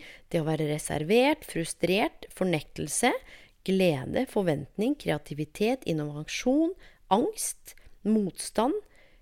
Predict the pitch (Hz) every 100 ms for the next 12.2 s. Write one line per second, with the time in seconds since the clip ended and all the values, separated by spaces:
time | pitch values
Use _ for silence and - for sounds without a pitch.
0 | - _ - _ _ - 190 208 240 -
1 | - 143 - - 330 - - - - -
2 | - 170 170 160 170 175 202 294 427 -
3 | - - - 190 202 170 185 175 226 302
4 | - 240 233 214 147 143 196 247 - 190
5 | 180 156 170 - 170 160 - - 76 -
6 | _ - - - - - - - 294 -
7 | - 254 302 403 - - 214 185 208 -
8 | 220 254 269 _ 190 202 - - - -
9 | - - 208 220 233 - 185 190 202 -
10 | - - 214 - - 160 160 165 165 175
11 | 233 381 - - 202 170 165 185 - 165
12 | -